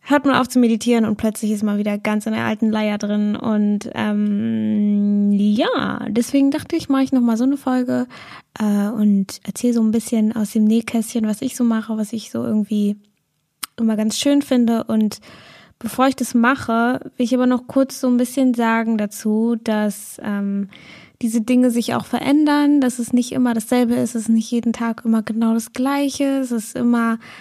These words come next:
ich mach's immer so, wie es sich für mich gut anfühlt, wie es mir Spaß macht und, ähm, es geht auch nicht um Selbstoptimierung oder so, sondern es geht einfach nur um den liebevollen Umgang mit sich selbst.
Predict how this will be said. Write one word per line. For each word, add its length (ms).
ich 160
mach's 240
immer 240
so, 220
wie 80
es 100
sich 180
für 120
mich 320
gut 160
anfühlt, 460
wie 60
es 120
mir 180
Spaß 600
macht 500
und, 400
ähm, 280
es 160
geht 180
auch 100
nicht 200
um 160
Selbstoptimierung 1120
oder 200
so, 320
sondern 220
es 80
geht 100
einfach 300
nur 140
um 120
den 180
liebevollen 640
Umgang 600
mit 160
sich 220
selbst. 600